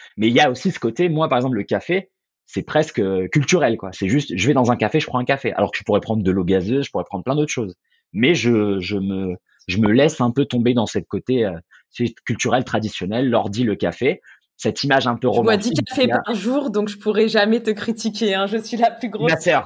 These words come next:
Speaker 1: c'est ma sœur
Speaker 2: consommatrice.
Speaker 1: jumelle. Je bois douze cafés par jour,
Speaker 2: <laughs>
Speaker 1: on est pareil. Et tu vois, c'est le genre de
Speaker 2: Voilà.
Speaker 1: choses, alors que tu vois, euh, tu sais, on est, on est dans la santé, et cetera. On sait très bien qu'il y a plein d'effets. Même moi, je le ressens sur mon corps. Il suffit que j'arrête
Speaker 2: Sûr.
Speaker 1: deux jours et c'est bon, tu vois. J'ai plein de bonnes choses qui reviennent.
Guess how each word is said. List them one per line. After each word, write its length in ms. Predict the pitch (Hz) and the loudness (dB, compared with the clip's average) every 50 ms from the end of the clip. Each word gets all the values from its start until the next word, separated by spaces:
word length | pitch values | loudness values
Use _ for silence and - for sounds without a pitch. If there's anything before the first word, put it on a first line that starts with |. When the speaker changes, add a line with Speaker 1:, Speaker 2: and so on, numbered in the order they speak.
| - 254 247 | 0 -2 -2
Speaker 1:
c'est 200 | 240 - - 156 | 0 0 0 0
ma 120 | 151 175 175 | 2 2 0
sœur 240 | 202 202 208 196 | 0 0 0 0
Speaker 2:
consommatrice. 100 | 151 139 | 0 0
Speaker 1:
jumelle. 320 | 165 165 156 143 135 120 110 | 0 0 2 2 2 0 -2
Je 160 | 107 107 127 | -2 -2 -4
bois 220 | 147 131 160 165 156 | 0 2 2 2 2
douze 300 | 131 143 208 190 139 - | 4 2 2 2 2 0
cafés 260 | - 127 - 135 127 | -2 -2 -2 -2 -2
par 180 | - - 117 113 | 0 -2 0 0
jour, 320 | - 160 180 180 175 - _ | 0 0 0 0 0 -4 _
Speaker 2:
<laughs> 60 | _ | _
Speaker 1:
on 80 | - 143 | -6 -6
est 80 | 151 151 | -4 0
pareil. 380 | 147 139 117 120 107 98 101 - - - - - - - _ 117 | 0 0 2 0 -2 -2 -4 -10 -14 -20 -20 -20 -20 -12 _ -4
Et 80 | 110 | -4
tu 100 | 110 - | -2 0
vois, 140 | 165 226 233 | 0 0 0
c'est 120 | - 185 | 0 -2
le 60 | 160 135 | -2 0
genre 80 | 160 | 2
de 60 | 208 | 2
Speaker 2:
Voilà. 100 | 208 196 | 2 2
Speaker 1:
choses, 100 | 196 - | 2 2
alors 200 | 180 143 139 - - | 2 2 2 0 -2
que 60 | 151 - | -6 -6
tu 120 | - 147 | -6 -4
vois, 220 | 139 151 175 175 170 | -2 2 2 4 4
euh, 320 | 156 139 131 127 123 127 | 4 2 2 2 0 -2
tu 180 | 107 - - 170 | -2 -2 -2 0
sais, 40 | |
on 140 | 156 139 127 | 0 2 2
est, 100 | 120 117 | 0 0
on 100 | 113 117 | 0 0
est 80 | 120 113 | 0 0
dans 100 | 110 107 | 2 2
la 100 | 107 107 | 2 0
santé, 280 | - - 117 - - | 0 -2 -6 -4 -4
et 40 | 131 | -4
cetera. 260 | - - 95 - 123 | -4 -4 -2 0 0
On 60 | 127 - | 0 -2
sait 140 | - - | -6 -10
très 160 | - - 98 98 | -6 -4 -2 -2
bien 120 | 110 107 | -2 -2
qu'il 120 | - - | -4 -6
y 20 | - | -8
a 40 | - | -6
plein 140 | 98 95 | -4 -2
d'effets. 320 | 92 98 104 - - 135 123 | -2 -2 -2 0 0 0 0
Même 140 | 107 92 92 | 0 0 0
moi, 140 | 104 113 | 0 0
je 60 | 92 95 | 0 2
le 60 | 90 | 0
ressens 260 | 87 - - 110 101 | 0 0 0 -2 -4
sur 180 | - - 95 90 | -2 -2 -2 -2
mon 140 | 92 95 | -2 -4
corps. 260 | - - 143 135 110 87 | -2 0 0 0 0 -2
Il 60 | 85 | -4
suffit 200 | - - - 113 | -8 -4 -2 0
que 60 | 90 | 2
j'arrête 240 | 95 95 92 110 101 | 2 2 2 0 0
Speaker 2:
Sûr. 60 | 87 | 2
Speaker 1:
deux 120 | 101 101 | 2 2
jours 240 | 101 104 127 120 95 | 4 4 2 2 2
et 40 | 87 | 0
c'est 160 | - - 101 98 | 0 0 0 0
bon, 120 | 131 123 | 0 -2
tu 140 | - - 95 | -2 -4 -4
vois. 180 | 95 113 - _ _ _ _ _ _ _ | -6 -6 -6 _ _ _ _ _ _ _
J'ai 140 | 82 90 87 | -6 -6 -4
plein 220 | - 101 110 110 | -2 0 0 2
de 80 | 104 104 | 2 0
bonnes 340 | 101 92 82 82 104 101 | -2 0 0 0 0 0
choses 220 | 95 - 120 113 - | 0 -2 -4 -6 -6
qui 100 | - 104 | -6 -4
reviennent. 380 | 90 92 90 110 131 143 143 | -4 -2 -2 -2 -2 -2 -4